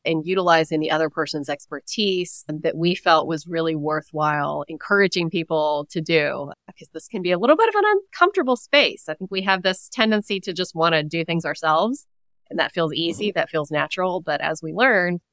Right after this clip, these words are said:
Speaker 1: there were some benefits to working with somebody else.
Speaker 2: And we often do talk about the value of feedback at every stage of creating a visualization. Even if you feel like you are going it alone or you're in your day-to-day job and you are just doing your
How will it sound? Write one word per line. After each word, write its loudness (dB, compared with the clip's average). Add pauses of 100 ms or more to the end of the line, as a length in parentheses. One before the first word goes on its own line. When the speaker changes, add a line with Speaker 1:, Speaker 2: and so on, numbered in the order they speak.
(160)
Speaker 1:
there 2
were 2
some 2
benefits 2 (260)
to -4
working -6
with -8
somebody -8
else. -8 (260)
Speaker 2:
And 4
we 4
often 4
do 4
talk 2
about 4
the 4
value 6
of -6 (240)
feedback 2
at 0
every 2
stage 4
of -4
creating 0
a -2
visualization. 2
Even 6
if 0
you 2
feel 6
like 6 (320)
you 6
are 6
going 6
it 6
alone 6
or 4
you're 2
in 6
your 2
day-to-day 4
job 6
and -2
you -2
are 0
just 2
doing 8
your 6